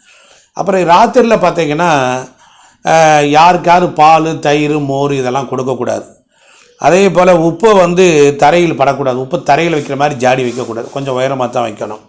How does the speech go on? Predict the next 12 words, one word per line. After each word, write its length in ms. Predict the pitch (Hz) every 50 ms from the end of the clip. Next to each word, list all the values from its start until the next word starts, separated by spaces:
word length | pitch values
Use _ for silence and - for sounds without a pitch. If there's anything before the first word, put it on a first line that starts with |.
| _ _ _ _ _ _ _ _ _ _ _ _ _ _ _ - -
செந்தாமரையில் 1000 | - 185 196 226 240 220 240 226 226 226 226 220 220 208 202 202 196 190 185 185
அமர்ந்து 520 | 175 151 139 147 175 190 202 196 185 185 175
இருக்கக்கூடிய 720 | 165 147 151 170 151 131 - 147 139 135 131 135 143 143 -
மகாலட்சுமி, 920 | 131 131 135 151 156 156 151 143 123 - - - 131 131 123 127 - - _ _ _ _ _ _ _ _ _ _ _
இந்த 320 | - 139 143 156 170 165 156
மாதிரி 280 | 151 151 160 175 165
படங்கள், 680 | 147 - 123 123 135 135 127 120 117 117 123 135 - - _ _ _ _ _ _ _ _ _
ஆந்தை 560 | - 131 151 170 190 202 202 196 196 190 165
படங்கள், 760 | 123 139 135 135 135 127 120 117 117 120 120 120 120 - _ -
வெள்ளை 380 | 123 127 143 165 196 202 208
குதிரையினுடைய 880 | 185 - - 170 165 160 180 180 180 175 160 156 147 143 139 135 131 -
படங்கள், 640 | - 120 117 127 123 123 120 120 117 120 117 117